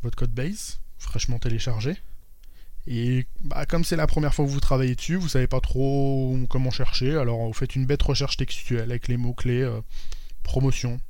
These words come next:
et bibliothèque ou livre. Et imaginez, de manière un peu, euh, magique, vous tombez sur une liste de fonctions qui traite chacune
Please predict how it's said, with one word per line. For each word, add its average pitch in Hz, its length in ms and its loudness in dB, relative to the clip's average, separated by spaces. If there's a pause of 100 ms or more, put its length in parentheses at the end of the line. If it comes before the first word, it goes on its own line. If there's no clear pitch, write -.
(160)
et 104 320 -8 (120)
bibliothèque 113 640 -4 (140)
ou 117 100 0
livre. 107 360 -2 (1400)
Et 139 160 -10
imaginez, 135 640 0 (760)
de 117 40 -8
manière 123 340 -4
un 117 80 -4
peu, 123 280 -6
euh, 107 40 -8
magique, 117 560 -8 (480)
vous 120 100 -2
tombez 151 480 2 (480)
sur 131 300 0
une 135 80 2
liste 151 180 0
de 143 60 2
fonctions 135 440 -2
qui - 160 -6
traite - 280 2
chacune 131 480 -2